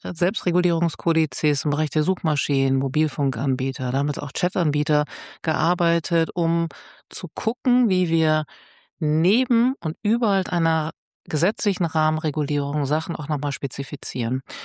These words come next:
Und im Bereich des Jugendmedienschutzes ist es dann sehr früh als erster Bereich der Koregulierung, also es gibt einen se-, gesetzlichen Rahmen und unter dem Rahmen gibt's Möglichkeiten für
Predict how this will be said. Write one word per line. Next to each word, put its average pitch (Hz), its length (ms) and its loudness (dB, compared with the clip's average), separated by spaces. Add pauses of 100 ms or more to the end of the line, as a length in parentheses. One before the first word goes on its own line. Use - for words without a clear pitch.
(220)
Und 160 100 -2
im 147 80 0
Bereich 156 240 0
des 160 160 -6
Jugendmedienschutzes 196 960 0
ist 190 80 -6
es 185 60 -6
dann 170 300 2 (360)
sehr 170 240 0
früh 208 400 0
als 165 240 -4
erster 180 480 0
Bereich 165 220 0
der 160 120 -2
Koregulierung, 156 1200 0
also 147 220 -2
es 143 100 -8
gibt - 160 -8
einen 160 80 0
se-, 147 220 0
gesetzlichen 156 580 -4
Rahmen 160 380 -2
und 190 200 -6
unter 226 320 0
dem 202 200 2
Rahmen 170 420 2 (320)
gibt's - 260 -6
Möglichkeiten 185 1000 0
für 214 480 0